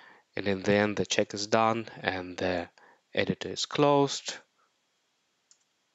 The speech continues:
So this is how the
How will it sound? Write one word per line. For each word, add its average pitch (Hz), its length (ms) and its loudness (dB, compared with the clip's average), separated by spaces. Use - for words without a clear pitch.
So 104 580 -2
this 165 380 0
is 156 100 -8
how 131 320 4
the 117 360 6